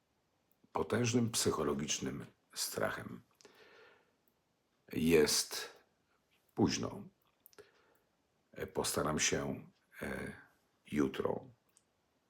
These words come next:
o dwudziestej pierwszej spotkać z państwem, jeżeli będziecie mieli takie życzenie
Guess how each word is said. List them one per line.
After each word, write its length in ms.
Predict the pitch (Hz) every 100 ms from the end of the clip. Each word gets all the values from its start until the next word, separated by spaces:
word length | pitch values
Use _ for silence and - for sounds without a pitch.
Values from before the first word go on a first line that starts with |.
| _ _ - - - -
o 100 | -
dwudziestej 420 | 69 67 - -
pierwszej 680 | 82 67 - 64 58 58 - _ _ _ _ _ _ -
spotkać 500 | - - 78 - -
z 80 | -
państwem, 360 | 78 69 -
jeżeli 220 | 71 69 64
będziecie 280 | 58 -
mieli 200 | - -
takie 260 | - - -
życzenie 580 | - - 78 67 -